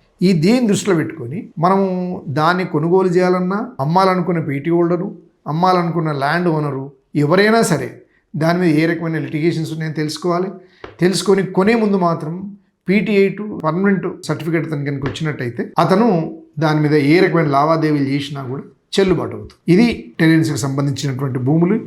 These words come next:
భూముల విషయాలు. చాలా రోజుల నుంచి ఇప్పుడు కొంచెం తగ్గింది. రూరల్లో చాలా ఉన్నాయి పీటీ ల్యాండ్స్. హైదరాబాద్, పర్టికులర్ రంగారెడ్డి జిల్లా అయితే ఇంకా ఎక్కువ ఉంటాయి. ఎందుకంటే ఆ రోజుల్లో నవాబులు మన దగ్గర ఎక్కువ ఉన్నారు. కొన్ని సర్కారు జిల్లాల్లో పెద్దగా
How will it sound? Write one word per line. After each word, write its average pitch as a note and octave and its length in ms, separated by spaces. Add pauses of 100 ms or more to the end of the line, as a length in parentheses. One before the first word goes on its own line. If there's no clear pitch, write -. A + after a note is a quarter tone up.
(300)
భూముల F3 280
విషయాలు. D#3 560 (340)
చాలా F3+ 240
రోజుల G#3 300
నుంచి G3+ 260
ఇప్పుడు F#3 240
కొంచెం E3+ 340
తగ్గింది. D3+ 580
రూరల్లో G#3 440 (140)
చాలా D#3 220
ఉన్నాయి C#3+ 420 (180)
పీటీ D3 180
ల్యాండ్స్. C3+ 380 (600)
హైదరాబాద్, D#3+ 540
పర్టికులర్ D3+ 320
రంగారెడ్డి E3 340
జిల్లా D3+ 200
అయితే D3+ 200
ఇంకా C#3 200
ఎక్కువ C3 320
ఉంటాయి. D3+ 360
ఎందుకంటే D3 360
ఆ C#3 100
రోజుల్లో D#3+ 400
నవాబులు D3+ 520
మన D3+ 160
దగ్గర C#3+ 180
ఎక్కువ C#3 240
ఉన్నారు. C#3+ 180
కొన్ని E3 720
సర్కారు D3+ 400
జిల్లాల్లో D#3+ 480
పెద్దగా D#3 800